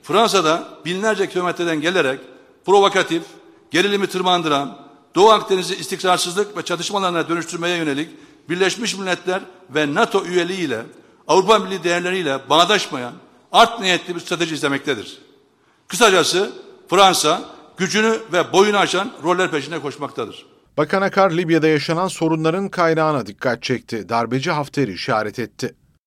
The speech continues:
Speaker 1: Libya'da asıl sorun darbeci Hafter ve onu destekleyenlerdir. Uluslararası toplum yapılan katliamların, insan hakları ihlallerinin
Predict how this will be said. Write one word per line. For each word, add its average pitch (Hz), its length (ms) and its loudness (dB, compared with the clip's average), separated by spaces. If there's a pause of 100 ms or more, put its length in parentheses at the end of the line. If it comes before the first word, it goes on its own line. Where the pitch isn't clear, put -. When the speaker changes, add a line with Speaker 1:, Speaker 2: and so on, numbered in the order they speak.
(360)
Speaker 1:
Libya'da 190 600 2
asıl 196 280 0
sorun 175 540 -2 (160)
darbeci 160 400 2
Hafter 180 440 -2 (320)
ve 165 120 0
onu 165 220 -4
destekleyenlerdir. 127 960 -4 (220)
Uluslararası 214 640 2
toplum 180 400 2 (520)
yapılan 180 380 2
katliamların, 185 760 0 (1040)
insan 160 280 2
hakları 190 340 2
ihlallerinin 170 680 -2